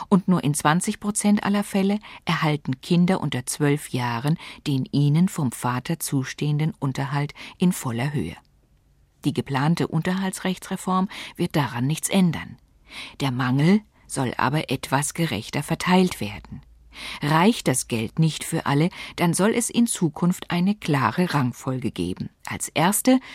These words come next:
bekommen die Kinder unter achtzehn Jahren und Kinder bis zum Schulabschluss ihren Unterhalt,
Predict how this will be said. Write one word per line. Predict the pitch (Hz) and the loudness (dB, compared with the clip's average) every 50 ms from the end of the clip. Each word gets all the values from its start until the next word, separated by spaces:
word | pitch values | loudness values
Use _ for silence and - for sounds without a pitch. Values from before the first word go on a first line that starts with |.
| - - - | -16 -6 -2
bekommen | - 240 - - 180 175 180 175 | -2 -2 2 2 4 4 6 4
die | 180 | 4
Kinder | 175 - - - 175 165 156 160 170 - | 0 0 2 4 4 4 4 2 2 0
unter | - 151 165 - - | -2 -2 -2 -2 -2
achtzehn | - - - - - 147 123 117 | -4 -6 -6 -4 -2 -2 0 0
Jahren | 113 110 113 120 127 123 - 185 202 - - - - - - - - | 0 0 0 0 0 2 4 4 4 4 2 -8 -18 -16 -16 -8 0
und | - 214 220 214 - - | 4 6 6 6 4 0
Kinder | - - 202 180 165 160 160 165 | 0 4 6 6 6 6 4 2
bis | 165 180 175 - - | 0 0 -2 -2 -2
zum | - 190 175 170 | 2 2 2 2
Schulabschluss | - - 170 151 139 131 - - - - - - 120 110 - - | 2 2 2 2 2 2 -2 -4 -6 -6 -6 -10 -10 -10 -8 -8
ihren | 120 123 - - - | -8 -6 -6 -4 -4
Unterhalt, | 113 110 104 - 117 - - 110 71 - - - | -2 -2 -2 -4 -6 -8 -10 -10 -14 -16 -18 -20